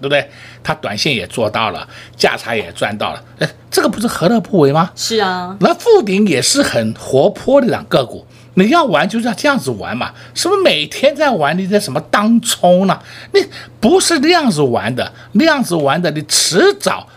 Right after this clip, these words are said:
Speaker 1: 变穷光蛋。我跟你讲得很清楚，你迟早变穷光蛋。那你现在说这个行情到底还会不会涨？哎呀，我再讲一遍好了啊，一四四二七的高点不是高点。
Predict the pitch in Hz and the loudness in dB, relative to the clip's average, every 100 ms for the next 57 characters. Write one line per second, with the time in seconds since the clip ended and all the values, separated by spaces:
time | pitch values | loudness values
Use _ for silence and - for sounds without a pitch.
0 | - 233 180 - 143 131 147 160 156 - | -2 0 0 -2 -2 0 0 0 -4 -8
1 | _ - - - 139 - 247 - - - | _ -20 -20 -4 -4 -2 -6 -6 -6 -4
2 | 110 - - 233 131 131 - 220 - 127 | -4 -2 0 -2 -2 -2 -2 0 -2 -2
3 | 143 120 113 113 120 113 - - - - | -6 -8 -6 -2 -2 -4 -8 -20 -20 -20
4 | - - - 330 226 - 359 302 - 262 | -20 -6 0 0 0 0 0 0 0 0
5 | - 294 - 147 320 - 151 - 233 202 | 0 -4 -4 -4 -2 -2 -4 -2 -2 -2
6 | 107 - 143 156 175 156 - - - - | -8 -4 -4 0 -2 -2 -6 -10 -20 -20
7 | - - - - - 123 104 87 - - | -20 -20 -20 -16 -6 -4 -4 -6 -8 -10
8 | - 139 185 - 101 - - - - - | -6 -4 -4 -6 -10 -10 -12 -12 -14 -16
9 | - - - - - 190 214 - - 180 | -20 -20 -20 -20 -2 2 4 2 0 -2
10 | 123 - 165 151 139 123 - 123 113 123 | -2 -2 2 4 4 2 -4 -8 -4 -2
11 | 131 - - - 123 - 113 - 101 - | -2 -4 -12 -8 -4 -4 -6 -8 -10 -10
12 | 76 | -14